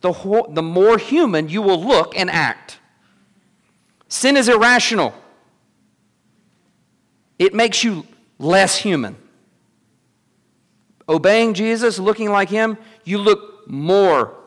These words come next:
like the humanity that God created in Genesis one and two.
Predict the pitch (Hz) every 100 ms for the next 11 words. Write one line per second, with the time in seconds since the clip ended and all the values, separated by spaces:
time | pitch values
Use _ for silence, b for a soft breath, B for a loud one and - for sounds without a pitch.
0 | _ - 123 120 - _ _ _ _ _
1 | - 120 131 135 131 113 107 107 107 104
2 | 107 98 - _ _ _ _ _ _ _
3 | _ _ _ _ _ _ 120 110 117 -
4 | 110 110 104 98 104